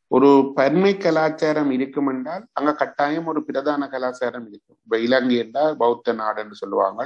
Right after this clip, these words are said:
பிரதான உணவு பாட்சோறு என்று சொல்லுவாங்க.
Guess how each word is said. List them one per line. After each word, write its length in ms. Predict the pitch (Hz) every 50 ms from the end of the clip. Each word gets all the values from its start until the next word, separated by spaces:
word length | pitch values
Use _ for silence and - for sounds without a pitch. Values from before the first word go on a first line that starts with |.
| 151
பிரதான 500 | 151 135 123 120 117 123 120 120 117 113
உணவு 360 | 113 110 107 110 107 107 131 156 175 _ _ _ _ _ _ _ -
பாட்சோறு 460 | 113 117 117 117 - - 117 113 110
என்று 140 | 104 104 123
சொல்லுவாங்க. 400 | - 104 95 92 90 92 95